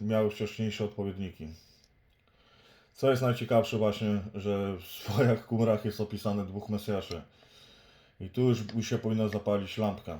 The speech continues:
Ja zresztą jutro przeczytam, nie jutro, przepraszam, tylko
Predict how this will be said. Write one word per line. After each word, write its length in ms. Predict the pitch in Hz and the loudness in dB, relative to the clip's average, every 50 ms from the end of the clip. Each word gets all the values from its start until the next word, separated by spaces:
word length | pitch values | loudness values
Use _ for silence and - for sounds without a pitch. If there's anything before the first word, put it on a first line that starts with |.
| 82 - | -6 -2
Ja 120 | 104 117 | 0 0
zresztą 360 | 113 113 123 120 - 123 120 117 | 0 0 -2 -2 -2 0 0 0
jutro 260 | 123 123 123 113 110 | 0 0 0 -2 -2
przeczytam, 480 | - - 107 107 117 107 - 110 107 | -2 -4 -6 -6 -6 -4 -2 -2 0
nie 100 | 113 135 | 0 2
jutro, 360 | 131 117 113 117 - 107 107 104 | 2 2 2 2 2 0 0 0
przepraszam, 540 | - - - - 101 98 - - 107 101 | -2 -6 -4 -2 -2 -2 -2 -2 -4 -4
tylko 480 | 98 - 101 98 - 101 98 95 90 90 | -4 -6 -10 -8 -4 -4 -4 -4 -4 -8